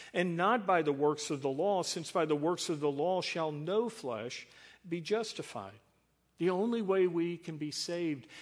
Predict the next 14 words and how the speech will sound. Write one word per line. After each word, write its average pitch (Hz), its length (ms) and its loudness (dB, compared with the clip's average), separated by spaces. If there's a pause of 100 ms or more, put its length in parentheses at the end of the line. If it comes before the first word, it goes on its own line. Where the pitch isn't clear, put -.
(140)
is 135 160 -4
by 143 160 0
placing 175 560 -2
our 147 100 -4
faith 165 320 -4
and 147 100 -6
trust 170 400 -6
in 135 140 -8
Jesus 143 420 -8
Christ - 520 -10
as 135 180 -8
the 143 60 -10
promised 151 500 -8
Messiah, 156 640 -8